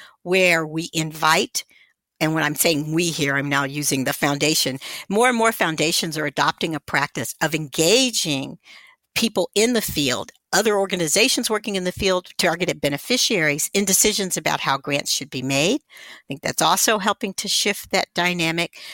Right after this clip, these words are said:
So I think that's a, a, a first step, is to recognize that philanthropic dollars have been set aside. They've been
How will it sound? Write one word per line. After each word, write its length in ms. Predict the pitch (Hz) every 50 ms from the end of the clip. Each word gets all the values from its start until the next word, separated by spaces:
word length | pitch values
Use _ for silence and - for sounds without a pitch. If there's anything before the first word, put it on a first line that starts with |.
| - - - -
So 100 | - 240
I 80 | - 359
think 180 | 403 320 233
that's 220 | 247 226 233 - -
a, 100 | 208 - - -
a, 120 | 180 185 - - -
a 140 | - 180 180
first 400 | - - - - 254 247 - -
step, 320 | - - - 156 - - - _
is 180 | 165 170 - -
to 260 | - 196 165 143 - - - _ _ _ _ -
recognize 960 | 190 220 262 330 - - 302 269 - 220 202 185 180 180 170 170 170 - - - - -
that 380 | 160 151 151 143 143 - - - _ _ _ _ _ _
philanthropic 920 | - 247 277 320 302 277 - - - - 220 202 202 214 - - 220 - _ _ _
dollars 480 | - 156 151 156 165 175 165 165 - -
have 180 | - 165 - _
been 140 | 151 143 147
set 320 | - - - 196 196 240
aside. 540 | 285 262 - - - 113 127 - - 196 - -
They've 200 | 139 135 - -
been 180 | 139 139 143